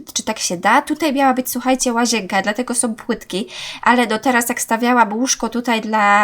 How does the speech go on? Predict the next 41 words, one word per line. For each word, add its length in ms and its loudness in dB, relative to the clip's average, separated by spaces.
córki, 560 2
bo 120 -2
chcę, 340 2
żeby 180 -4
była, 580 2
była 200 0
córka 300 0
i 60 0
żeby 160 -6
był 180 -8
syn, 260 2
e, 140 0
no 100 2
to 120 -2
stwierdziłam, 480 0
że 140 -2
to 120 -4
jest 120 -2
za 80 -4
małe 240 0
pomieszczenie 480 -6
na 120 0
dwójkę 540 -4
dzieciaków, 600 -4
więc 280 -4
po 100 -12
prostu 320 -8
łazienka 400 -2
będzie 240 -4
ta, 160 -4
co 140 -8
jest 120 -4
na 100 0
dole, 280 4
chyba 260 2
że 120 -2
jeszcze 200 -6
tutaj 300 -2
się 200 -2
coś 280 -4
dobuduje, 640 2